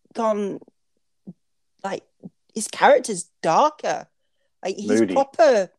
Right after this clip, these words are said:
Speaker 1: yeah, he's, like, got a real chip on his shoulder. But
Speaker 2: I
Speaker 1: I
Speaker 2: like
Speaker 1: love
Speaker 2: that.
Speaker 1: how, yeah, I love how, um, Tully is like,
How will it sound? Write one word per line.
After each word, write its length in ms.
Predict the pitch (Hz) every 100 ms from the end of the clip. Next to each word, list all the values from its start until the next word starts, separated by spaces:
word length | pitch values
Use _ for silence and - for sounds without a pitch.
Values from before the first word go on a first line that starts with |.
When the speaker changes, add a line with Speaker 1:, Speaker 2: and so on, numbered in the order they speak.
| _ _ _ _ _ _
Speaker 1:
yeah, 100 | 359 453 -
he's, 220 | 285 370
like, 160 | 381 359
got 180 | - 190
a 40 |
real 220 | 214 349 359
chip 340 | - - 311 -
on 120 | 320
his 100 | 220
shoulder. 600 | - 240 269 294 214 - - _ _ _ _ _ _ _
But 200 | 285 302 -
Speaker 2:
I 40 |
Speaker 1:
I 40 | 113
Speaker 2:
like 120 | 120
Speaker 1:
love 60 | 302
Speaker 2:
that. 220 | 95 - -
Speaker 1:
how, 380 | 277 269 240 -
yeah, 320 | 233 285 208 - _ _ _ _
I 100 | 277
love 260 | 277 302 330 -
how, 360 | 294 262 240 -
um, 520 | 214 214 208 202 202 - _ _ _
Tully 320 | - 254 277
is 200 | 254 208
like, 440 | 214 190 170 _